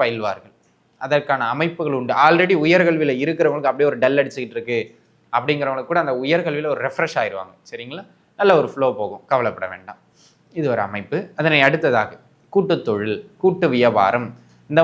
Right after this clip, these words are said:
மாதிரியான ஒரு அமைப்புகள்ல நல்ல ஏற்றம் பெறுவீர்கள். கூட்டுத் தொழில்ல நல்ல ஒரு முன்னிலை வகிக்கக்கூடிய ஒரு அமைப்புகள் உங்களுக்கு கிடைக்கும். அந்த பார்ட்னர்ஸ்க்கு இடையில போயிட்டு இருந்த நெருடலான சில விஷயங்கள் கூட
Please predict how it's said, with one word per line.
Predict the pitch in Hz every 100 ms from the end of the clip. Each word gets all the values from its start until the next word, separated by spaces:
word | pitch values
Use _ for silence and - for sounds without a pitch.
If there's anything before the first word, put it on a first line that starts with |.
| 165
மாதிரியான | 160 165 165
ஒரு | 143 123
அமைப்புகள்ல | 147 151 151 143 165 170
நல்ல | 202 208 185
ஏற்றம் | 214 196 185 135
பெறுவீர்கள். | 113 98 95 90 _ _ _ _ _ _ _ _ _ _ _ _ _ -
கூட்டுத் | 160 165 170
தொழில்ல | 139 139 160 190 - _ _ -
நல்ல | 165 175 160
ஒரு | 151
முன்னிலை | 156 175 165 143
வகிக்கக்கூடிய | 135 139 135 120 123 123 117
ஒரு | 104
அமைப்புகள் | 117 160 160 151 135
உங்களுக்கு | 117 110 110 170 170 127
கிடைக்கும். | 107 101 - 107 107 101 90 - _ _ _ - 131
அந்த | 135 127 135
பார்ட்னர்ஸ்க்கு | 143 156 147 - 135
இடையில | 139 135 135
போயிட்டு | 131 123
இருந்த | 127 123
நெருடலான | 123 139 147 139 135 139
சில | 127 120
விஷயங்கள் | 117 127 127 123
கூட | 127